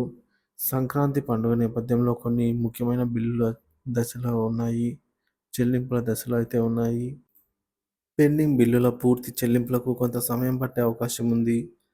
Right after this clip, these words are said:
ప్రతిరోజు తాజా అప్‌డేట్. ఉద్యోగ సంఘాలు, పెన్షన్ సంఘాలు ప్రభుత్వం నుంచి వస్తున్న అప్‌డేట్ల నిత్యము అనుసంధానంగా, అనుసంధానంగా ఉంటూ నిధుల క్లియరెన్స్ గురించి అప్రమత్తంగా అయితే ఉండాలి.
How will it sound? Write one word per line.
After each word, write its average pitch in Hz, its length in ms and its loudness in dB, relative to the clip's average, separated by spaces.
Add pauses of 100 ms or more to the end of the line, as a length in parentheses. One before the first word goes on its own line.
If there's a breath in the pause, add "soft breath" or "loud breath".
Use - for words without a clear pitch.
(460)
ప్రతిరోజు 131 420 2
తాజా 120 300 -2
అప్‌డేట్. 113 340 -2 (420)
ఉద్యోగ 127 420 0
సంఘాలు, 120 520 0
పెన్షన్ 117 540 -4
సంఘాలు 117 480 -6
ప్రభుత్వం 117 460 -4
నుంచి 117 300 -4
వస్తున్న 110 360 -4
అప్‌డేట్ల 113 420 -4
నిత్యము 123 520 -2 (880)
అనుసంధానంగా, 123 580 -2 (280)
అనుసంధానంగా 120 680 -2
ఉంటూ 120 260 -2
నిధుల 120 300 -2
క్లియరెన్స్ 120 480 -6
గురించి 117 440 -4 (320)
అప్రమత్తంగా 120 580 -2
అయితే 110 220 0
ఉండాలి. 123 520 0